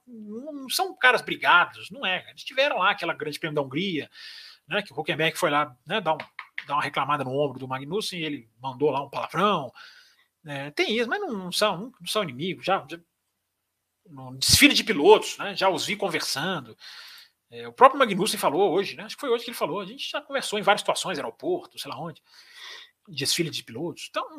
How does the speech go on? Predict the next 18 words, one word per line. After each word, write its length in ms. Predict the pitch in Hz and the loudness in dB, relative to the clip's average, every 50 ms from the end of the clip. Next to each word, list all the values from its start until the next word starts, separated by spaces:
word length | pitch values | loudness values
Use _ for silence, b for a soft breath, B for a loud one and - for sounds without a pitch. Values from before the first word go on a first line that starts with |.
| 247 220 | -8 -6
não 180 | 208 220 220 208 | -4 2 4 4
é, 80 | 170 | 4
não 160 | 151 202 214 165 | 4 2 2 2
é. 160 | - - - - | 0 -2 -6 0
Já, 180 | - 220 247 240 | 2 2 4 4
já 100 | 247 269 | 4 2
tiveram, 440 | 262 285 226 220 233 254 254 240 | 2 4 8 10 10 10 10 8
sim, 340 | - - - 214 233 247 247 | 4 2 0 0 -2 -4 -6
uma, 260 | 233 190 170 151 127 123 | -6 -6 -4 -4 -6 -6
uma, 200 | 127 135 127 123 | -10 -14 -14 -12
um 40 | 135 | -10
estranhamento, 520 | - - 208 233 226 175 139 117 - _ | -4 -2 0 0 0 -2 -4 -8 -14 _
mas 140 | - 160 165 | -16 -14 -12
não, 160 | 160 185 185 | -10 -10 -10
não 240 | 175 160 165 160 165 | -10 -10 -6 -4 -2
é 220 | 170 180 170 151 127 | 0 0 0 -2 -4
assim, 200 | 131 - - 139 | -6 -6 -8 -6
nossa, 600 | 123 131 160 180 170 - - - - - - | -4 -2 -2 0 0 0 -2 -2 -4 -6 -10